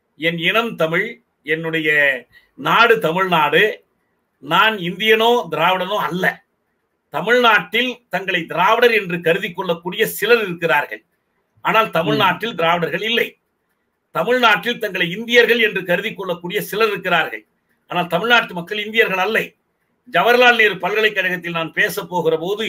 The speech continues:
Speaker 1: இந்த செய்தியை சொன்னால் அந்த மாணவர்கள் அதிர்ந்து போய் கேட்டாங்க, இடதுசாரி கட்சி மாணவர்கள், "அப்ப நீங்க இந்தியர்
Speaker 2: ம்.
Speaker 1: இல்லையான்னாங்க." "நான் இந்தியன் அல்ல தம்பி, நீங்களும் இந்தியன் இல்லைன்னு நான் சொன்னேன்.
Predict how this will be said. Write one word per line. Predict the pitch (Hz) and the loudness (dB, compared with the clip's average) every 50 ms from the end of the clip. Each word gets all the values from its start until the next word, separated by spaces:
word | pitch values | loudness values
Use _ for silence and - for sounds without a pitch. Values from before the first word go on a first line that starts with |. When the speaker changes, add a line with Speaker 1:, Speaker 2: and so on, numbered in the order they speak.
| 156 117 - _ _ _ _ _ _ _ _ _ _ _ - | -6 -8 -10 _ _ _ _ _ _ _ _ _ _ _ -12
Speaker 1:
இந்த | 165 175 185 | -6 -4 -4
செய்தியை | 180 175 190 214 247 254 247 220 | -2 0 2 2 4 4 4 2
சொன்னால் | 175 175 190 196 208 214 214 | 2 0 -4 -2 -2 -2 -2
அந்த | 202 180 | -2 -4
மாணவர்கள் | 160 170 190 214 226 220 196 185 170 160 | 0 2 2 2 2 2 2 2 0 0
அதிர்ந்து | 170 185 226 233 220 220 208 | 0 0 -2 -4 -2 2 4
போய் | 214 208 | 4 4
கேட்டாங்க, | 202 185 175 175 170 165 160 156 | 4 2 0 0 0 0 0 0
இடதுசாரி | 160 185 175 - 180 165 165 | -2 -2 -2 0 0 0 0
கட்சி | 151 156 156 - 147 | -2 -6 -8 -8 -12
மாணவர்கள், | 143 139 143 147 143 131 - 117 - _ _ _ _ _ _ _ - | -8 -8 -6 -6 -8 -10 -12 -14 -18 _ _ _ _ _ _ _ -10
"அப்ப | 143 165 185 | -4 -4 -2
நீங்க | 185 214 254 269 247 247 | 2 2 2 2 2 2
இந்தியர் | 220 214 214 220 226 214 185 | 0 0 0 2 2 4 4
Speaker 2:
ம். | 185 | 2
Speaker 1:
இல்லையான்னாங்க." | 180 180 180 175 175 170 151 123 113 - - _ _ _ _ _ _ _ - | 2 2 4 2 2 2 -2 -8 -8 -10 -14 _ _ _ _ _ _ _ -4
"நான் | 131 151 175 214 247 254 | 0 2 4 4 4 4
இந்தியன் | 240 226 220 214 226 214 185 170 | 4 0 2 2 2 2 2 2
அல்ல | 156 147 151 165 202 220 220 175 170 - - | 0 2 4 6 8 8 6 6 2 -4 -4
தம்பி, | 170 170 180 254 240 | -6 -4 0 -2 -2
நீங்களும் | 196 208 226 233 226 233 226 208 | 0 0 0 2 2 2 2 0
இந்தியன் | 190 175 185 185 175 160 | -2 -2 0 0 0 0
இல்லைன்னு | 156 151 160 185 202 185 | 0 -2 -2 -2 -2 -4
நான் | 156 - - | -8 -8 -10
சொன்னேன். | - - _ _ | -14 -20 _ _